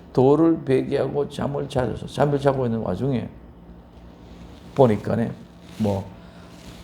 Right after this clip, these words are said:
주의 사자, 하나님의 사자들이 그 위에 오르락내리락, 먼저 야곱의 기도가, 야곱의 그 본성의 마음이 모든 성품을 가지고 하나님께로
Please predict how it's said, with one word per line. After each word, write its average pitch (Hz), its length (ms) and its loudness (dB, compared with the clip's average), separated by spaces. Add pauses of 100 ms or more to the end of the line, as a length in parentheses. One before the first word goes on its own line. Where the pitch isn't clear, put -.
(160)
주의 117 340 4
사자, 101 340 -4
하나님의 160 400 -2
사자들이 147 760 -2 (1200)
그 147 320 4
위에 139 400 2
오르락내리락, 156 1200 -2 (720)
먼저 120 640 4 (460)
야곱의 120 680 2
기도가, 110 540 -2 (540)
야곱의 131 520 6
그 147 220 4
본성의 135 520 -2
마음이 110 340 -2
모든 151 400 4
성품을 127 520 -2 (340)
가지고 120 460 -2
하나님께로 123 500 -2